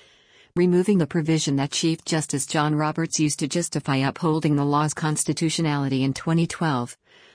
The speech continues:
the entire law must now fall under Roberts's theory. Legal scholars on the left and the right say it's a ridiculous case.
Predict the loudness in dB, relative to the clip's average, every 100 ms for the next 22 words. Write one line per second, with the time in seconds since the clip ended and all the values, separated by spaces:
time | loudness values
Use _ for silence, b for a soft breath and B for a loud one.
0 | b 2 2 0 0 0 2 2 2 0
1 | 0 0 0 0 0 0 0 0 0 0
2 | -2 -2 -2 -2 -2 -2 -4 -8 _ _
3 | _ _ B B B B 2 2 2 -2
4 | 0 0 0 -2 0 0 0 0 -2 0
5 | 0 2 0 0 0 0 0 0 0 0
6 | 0 -2 0 -2 -2 -2 -2 -2 -6